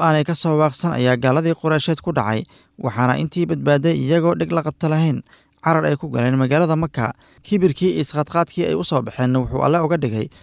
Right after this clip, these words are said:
halaag iyo hasiimo qaraar. Macrakadii Badar, oo uu Allah ku tilmaamay maalinkii uu kala saaray xaqa iyo baadilka, ayaa noqotay macrakadii ugu horreysay ee xajmigaas leh oo ay isaga hor yimaadeen Islaamka iyo kufriga.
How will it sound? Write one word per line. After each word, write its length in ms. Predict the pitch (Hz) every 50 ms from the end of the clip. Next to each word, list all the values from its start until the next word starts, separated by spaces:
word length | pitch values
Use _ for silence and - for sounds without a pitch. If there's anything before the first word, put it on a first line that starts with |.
| - _ - -
halaag 320 | 131 139 151 160 139 131 - - -
iyo 140 | 135 123 127
hasiimo 320 | 123 113 123 123 120 131
qaraar. 440 | - - 117 117 127 127 127 - - - - _ _ _ _ -
Macrakadii 600 | 156 156 147 147 160 160 147 - 202 185 180 165 156
Badar, 260 | 151 160 143 123 - - _ _ _ _ _ -
oo 240 | - 127 127 123
uu 40 | 127 127
Allah 280 | 127 139 160 170 156
ku 120 | - - 156
tilmaamay 580 | - - 110 107 110 110 113 120 127 127 - - _
maalinkii 560 | - 120 131 156 175 165 160 135 - - 175
uu 140 | - - 156
kala 200 | - - 120 113
saaray 340 | - - 113 113 120 127 123
xaqa 320 | - - 175 - - 180
iyo 160 | 156 151 151 135
baadilka, 520 | 147 160 165 143 120 - - 123 113 110 - _ _ _ _ -
ayaa 240 | - 120 117 117 113
noqotay 500 | 110 107 - - - - 131 131 131 - - _ _ _ _ -
macrakadii 600 | 147 147 139 151 156 151 - 208 202 202 196 170 160
ugu 140 | 156 151 160
horreysay 480 | 151 151 156 151 147 - 185 165 139 131
ee 40 | 127
xajmigaas 560 | - 175 160 151 147 151 156 165 165 - - 120
leh 140 | 117 117 107 _ - - _ _ -
oo 100 | 156 135
ay 120 | 127 131 135
isaga 260 | - - 147 147 170
hor 140 | 160 151 127
yimaadeen 500 | 113 113 113 113 110 120 123 127 131 - -
Islaamka 460 | - - - 160 165 156 156 - - 151
iyo 120 | 143 127 -
kufriga. 460 | - 175 - - 127 110 117 113 113